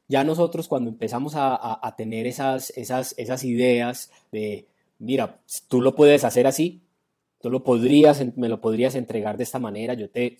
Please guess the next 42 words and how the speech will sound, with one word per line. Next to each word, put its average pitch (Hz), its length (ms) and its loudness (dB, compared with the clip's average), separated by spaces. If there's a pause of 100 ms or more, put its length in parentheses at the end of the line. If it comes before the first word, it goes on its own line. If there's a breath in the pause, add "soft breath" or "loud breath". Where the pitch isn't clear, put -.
(120)
reconozco 123 800 2
ese 123 180 -2
valor 117 560 0
porque 113 280 -8
lo 104 120 -8
hagas 113 200 -6
así, 131 340 -2
porque 110 300 -10
me 98 100 -12
lo 98 100 -10
limpies 104 300 -8
de 107 80 -8
esta 101 140 -14
manera, 117 500 -8 (340 loud breath)
porque 110 240 -6
me 101 160 -8
lo 95 180 -10
tuestes, 131 520 4
porque 110 240 -8
me 95 120 -10
lo 95 100 -8
muelas". 127 600 0 (920 soft breath)
Y 160 100 -2
ya 156 120 6
con 190 160 0
esto, 175 540 -2
pues 123 160 0
nuestro 117 320 -6
proceso 120 560 2
en 135 140 0
cocina 135 580 -2
es, 107 400 -8
eh, 117 600 -6
empezar 110 580 -8
a, 120 260 -4
a, 107 400 -12
a 110 100 -10
integrarlo 117 600 -6
en 143 80 -2
nuestra 113 300 -6
alimentación 98 580 -12
inicialmente. 107 640 -10